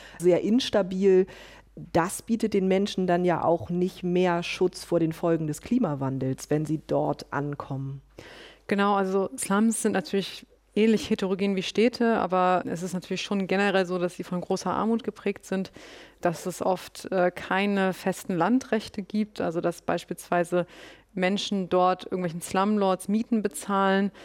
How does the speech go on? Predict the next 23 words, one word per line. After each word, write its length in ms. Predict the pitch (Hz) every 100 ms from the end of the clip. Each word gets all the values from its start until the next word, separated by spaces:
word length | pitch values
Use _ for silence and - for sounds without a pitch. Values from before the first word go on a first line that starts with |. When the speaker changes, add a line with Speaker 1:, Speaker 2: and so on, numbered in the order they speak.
| - - -
Speaker 2:
und 520 | 180 190 185 180 - -
allerdings 460 | 180 190 180 180 -
dafür 340 | 185 185 196
aber 220 | 175 175
keine 320 | - 196 190
Sicherheit 500 | 175 220 233 185 170
haben, 240 | 165 175 185
dass 200 | 170 -
sie 60 |
nicht 180 | 185 170 - _ -
doch 380 | 190 196 - -
später 500 | - - 196 196 190
irgendwann 380 | 180 180 180 180
einfach 300 | 170 175 170
dort 260 | 180 175
vertrieben 600 | - 180 - - 208 180
werden, 420 | 170 170 170 202 226
obwohl 280 | 165 190
sie 200 | 170 180
sozusagen 340 | 175 170 180 175
eine 80 | 175
Miete 300 | 190 208 175
entrichten, 680 | 170 214 214 - 185 220